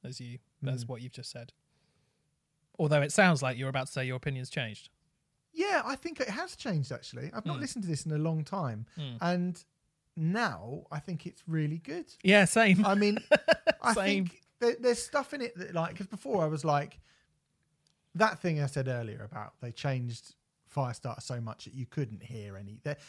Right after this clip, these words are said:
Speaker 2: there is no remnant of, musically, there is no remnant of Firestarter left in the
Speaker 1: Mm.
Speaker 2: Jimmy Eat World version at all. It's a completely different song. It's got nothing to do with the original at all. It's completely, it's like they've written a song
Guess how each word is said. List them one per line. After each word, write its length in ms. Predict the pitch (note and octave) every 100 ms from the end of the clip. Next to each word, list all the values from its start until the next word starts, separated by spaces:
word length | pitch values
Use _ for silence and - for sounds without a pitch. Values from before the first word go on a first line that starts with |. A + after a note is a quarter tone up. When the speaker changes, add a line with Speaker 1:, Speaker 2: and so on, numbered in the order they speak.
| -
Speaker 2:
there 180 | F3 F3+
is 140 | F3+ F#3+
no 160 | F#3+
remnant 640 | F3+ D3+ D3+ C#3+ A2+ G2+ -
of, 140 | A#2+ G#2+ -
musically, 580 | E3 D#3+ B2+ - A2+ G#2+
there 200 | A#2 A#2+
is 100 | B2
no 140 | C3
remnant 520 | B2 B2 B2 G#2+ G#2+
of 140 | A2 G#2+
Firestarter 680 | A#2 G#2+ A2+ - G#2 A2 A2
left 400 | G#2 - _ _ _ _ -
in 120 | A2+
the 60 | A2
Speaker 1:
Mm. 40 |
Speaker 2:
Jimmy 240 | A#2+ A2 G#2
Eat 80 | A2
World 240 | G#2+ G#2+
version 320 | G#2+ G2+ -
at 120 | G#2+ A#2
all. 140 | G#2+
It's 140 | B2+ B2+
a 80 | A#2+
completely 560 | B2 - - C3 -
different 260 | A2 - B2
song. 240 | A2 G#2 - - _
It's 80 | -
got 120 | C#3+
nothing 520 | C#3+ D#3 C#3 - B2
to 80 | A2
do 180 | A#2 G#2+
with 80 | G#2
the 60 |
original 380 | G2+ G#2+ - G2+
at 160 | - G#2+
all. 100 | G2
It's 100 | -
completely, 520 | B2 - E3 D3+ C#3
it's 80 | C#3
like 100 | -
they've 180 | C#3+ C3
written 260 | D#3 D3
a 40 | C3+
song 340 | - A2 A2